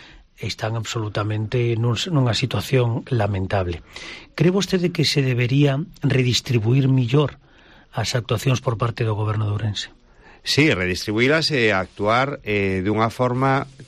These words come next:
Speaker 2: que realmente reflexe o que queremos para a cidade en canto a, a mobilidade. Hai exemplos noutras cidades donde o feito de, ás veces, reducir carriles, por exemplo, invita a ir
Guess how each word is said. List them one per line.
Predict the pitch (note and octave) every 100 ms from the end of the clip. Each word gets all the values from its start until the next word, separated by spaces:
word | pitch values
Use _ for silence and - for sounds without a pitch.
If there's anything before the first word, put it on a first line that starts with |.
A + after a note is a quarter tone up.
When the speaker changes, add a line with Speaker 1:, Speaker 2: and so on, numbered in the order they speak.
| -
Speaker 2:
que | G2 F#2+ F#2 F#2
realmente | F#2+ G2 G#2+ G2+ B2+
reflexe | A2+ A2 A#2+ A#2 - C3 B2+
o |
que | A2+ G2+
queremos | G2+ G#2+ G#2
para | - F2+ E2+ F2
a | D#2
cidade | - G2 A2 F#2 E2+
en | E2
canto | G2 F#2 F2+
a, | E2+ E2+ E2+
a | - F2
mobilidade. | E2+ E2 F2 A2 G2+ F2
Hai | G#2 A2
exemplos | G#2 C3 A2+ F2+ F2+
noutras | G2 F#2+ F#2+
cidades | A#2 A#2+ C3 C3+ C#3 - - - - - -
donde | F#2+ F#2+ F#2+
o | F2+
feito | A2 F#2+ G2 F#2
de, | F#2+ F#2+
ás | F#2 F2+
veces, | G#2 F2+ F2
reducir | F2+ F#2+ F2+ - A2
carriles, | - F#2 A2 C3 A#2 C3 -
por | F#2
exemplo, | F#2 A2 G#2+ A2 A#2+
invita | F#2 F#2+ G2 F#2
a |
ir | F#2